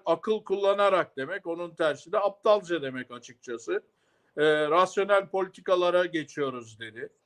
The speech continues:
Ondan sonra dün, e, dünyada kaç tane ülkenin kaç kere faiz arttırdığını saydı.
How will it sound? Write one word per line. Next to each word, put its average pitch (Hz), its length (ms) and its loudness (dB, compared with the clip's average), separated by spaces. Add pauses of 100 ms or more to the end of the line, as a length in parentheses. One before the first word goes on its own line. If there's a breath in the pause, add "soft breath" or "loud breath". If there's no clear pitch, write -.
(280)
Ondan 196 380 4
sonra 196 440 -2
dün, 196 200 -4 (180)
e, 160 300 0 (120)
dünyada 180 760 0 (540)
kaç 202 320 0
tane 196 280 0
ülkenin 185 680 -10
kaç 214 460 0
kere 190 460 2 (120)
faiz 180 400 -4
arttırdığını 185 680 -4
saydı. 151 600 0